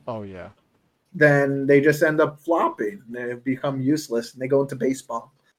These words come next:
Speaker 2: <laughs>
Speaker 1: That's right.
Speaker 2: <laughs> Um, what's it called? Yeah, so I don't know.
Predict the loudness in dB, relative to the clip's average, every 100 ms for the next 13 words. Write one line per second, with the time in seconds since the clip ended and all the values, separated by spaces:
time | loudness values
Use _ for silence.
0 | _ _ 2 6 6 6 4 6 4 2
1 | -6 -10 -10 -6 -6 -4 0 0 2 0
2 | 0 -6 -10 _ -2 -2 4 6 6 2
3 | 0 2 0 0 -2 -2 -2 -4 -4 -4
4 | 2 4 4 2 -2 -2 -2 -6 -4 -8
5 | -8 -10 -12 -12 -14 _ 0 6 8 8
6 | 6 4 2 0 -4 -12 -20 _ _ _
7 | _ _ _ _ -6 -4 -4 -8 -8 -2
8 | 6 6 6 6 8 10 10 10 10 6
9 | 4 -4